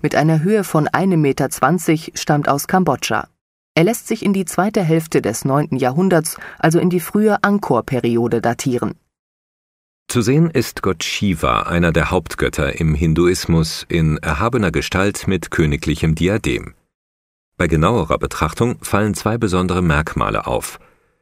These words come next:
Speaker 2: Zum einen die Mondsichel als Symbol der Zeit vor seiner Haarkrone und zum anderen das senkrecht auf der Stirn stehende dritte Auge als Symbol für das Feuer der Zerstörung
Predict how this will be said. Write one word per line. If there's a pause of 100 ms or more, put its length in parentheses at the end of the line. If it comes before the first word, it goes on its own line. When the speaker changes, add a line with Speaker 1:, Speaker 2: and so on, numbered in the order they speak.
(200)
Speaker 2:
Zum
einen
die
Mondsichel
als
Symbol
der
Zeit
vor
seiner
Haarkrone (460)
und
zum
anderen
das
senkrecht
auf
der
Stirn
stehende
dritte
Auge
als
Symbol
für
das
Feuer
der
Zerstörung